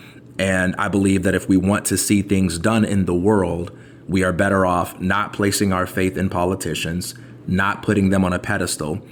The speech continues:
but putting our own potential on a pedestal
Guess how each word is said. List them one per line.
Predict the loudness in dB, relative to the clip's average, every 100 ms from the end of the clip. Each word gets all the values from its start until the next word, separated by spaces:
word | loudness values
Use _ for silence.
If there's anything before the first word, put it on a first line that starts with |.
| -20 -20 -10
but | -2 -2 -2
putting | 0 2 2
our | 2 2
own | 2 2 2
potential | -2 -2 -2 -2 -8 -6
on | -4
a | -4
pedestal | -4 -6 -6 -8 -12